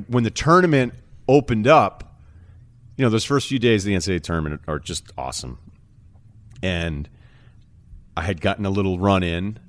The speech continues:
and I go, "You know what I'm gonna do? I'm gonna go get some tacos right by the pier, and I'm gonna watch the games.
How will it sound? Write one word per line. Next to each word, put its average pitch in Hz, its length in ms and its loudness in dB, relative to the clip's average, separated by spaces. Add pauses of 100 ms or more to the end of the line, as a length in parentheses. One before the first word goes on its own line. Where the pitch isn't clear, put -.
(300)
and 87 120 -6
I 87 80 -4
go, 90 80 -4
"You 98 80 -2
know 123 80 -2
what 202 80 -2
I'm 240 60 -6
gonna 233 120 -6
do? 127 440 -6 (100)
I'm 98 60 -10
gonna 95 120 -8
go 85 100 -8
get 123 160 -12
some 170 120 -14
tacos 95 720 -4 (160)
right 82 180 -8
by 110 140 -6
the 131 60 -8
pier, 92 480 -6 (680)
and 101 100 -12
I'm 101 60 -8
gonna 101 140 -10
watch 78 640 -8 (500)
the 113 80 -8
games. 156 600 -8